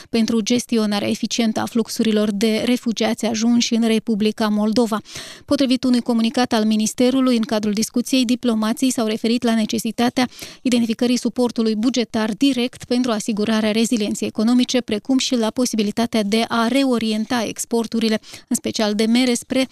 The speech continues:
piețe alternative. Republica Moldova este cel mai fragil vecin al Ucrainei și are nevoie de sprijin și de finanțare europeană, a atenționat ministrul de externe Nicu Popescu și într-un interviu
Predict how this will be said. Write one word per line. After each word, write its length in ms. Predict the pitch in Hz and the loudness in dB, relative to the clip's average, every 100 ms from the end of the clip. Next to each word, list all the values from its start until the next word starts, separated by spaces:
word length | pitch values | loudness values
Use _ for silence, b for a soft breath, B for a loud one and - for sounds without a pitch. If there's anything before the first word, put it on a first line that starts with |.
| b - | b -4
piețe 340 | 226 220 226 | -4 -2 -4
alternative. 1000 | - 220 - 220 226 226 - 247 214 220 B B B B B B - | -2 -2 0 0 2 0 2 0 0 -6 B B B B B B 0
Republica 600 | 311 302 294 277 269 269 | 2 4 2 2 2 2
Moldova 480 | 262 254 247 269 254 | 2 2 0 0 2
este 300 | 262 - 247 | 0 0 -2
cel 480 | - 294 285 269 247 | 0 2 2 2 2
mai 360 | 233 262 269 226 | 2 4 2 0
fragil 520 | 247 226 202 262 254 | 0 0 2 2 2
vecin 480 | 208 214 - 254 233 | 0 -4 0 2 2
al 180 | 214 226 | 2 0
Ucrainei 560 | - 247 247 269 226 | 0 2 4 4 2
și 120 | 233 240 | 0 -2
are 160 | 233 | 0
nevoie 380 | 214 214 226 233 | 0 0 0 0
de 120 | 226 | 0
sprijin 420 | 226 - 262 254 | -2 0 0 2
și 160 | 240 262 | 2 2
de 100 | 233 | 0
finanțare 600 | - 233 226 214 240 233 | 0 0 0 0 2 2
europeană, 500 | 214 226 240 269 254 B B B B | 2 2 2 2 2 B B B B
a 80 | 233 | -2
atenționat 600 | 233 214 220 226 240 240 | 0 0 0 0 2 2
ministrul 480 | 226 220 220 226 226 | 2 2 0 0 0
de 240 | 208 220 | 2 0
externe 540 | 220 - - 247 226 226 | -2 -4 0 2 2 2
Nicu 300 | 226 - 247 | 2 0 0
Popescu 500 | 226 - 240 - 254 | 0 0 -2 0 0
și 140 | - | 2
într-un 260 | 269 254 233 | 2 2 2
interviu 420 | 226 220 214 | 2 0 2